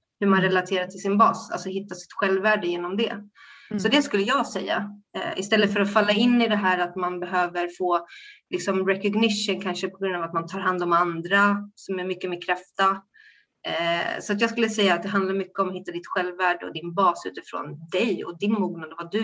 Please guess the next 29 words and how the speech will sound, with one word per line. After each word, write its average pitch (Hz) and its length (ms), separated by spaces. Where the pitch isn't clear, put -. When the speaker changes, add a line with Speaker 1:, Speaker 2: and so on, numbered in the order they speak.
Speaker 1:
vill. 202 220
Eh. - 180
Speaker 2:
Mm. 185 220
Ja, 185 180
verkligen. 202 520
Det 208 100
kan 208 160
jag 185 140
relatera 180 440
till. - 300
För 190 60
att 180 180
det 196 80
har 196 180
varit 190 420
väldigt 185 400
många 190 300
så - 120
här, 165 300
eh, - 60
tillfällen 175 500
där 170 80
jag 175 100
känner 170 300
att - 180
jag 196 140
behöver 196 360
hela 190 240
tiden 175 400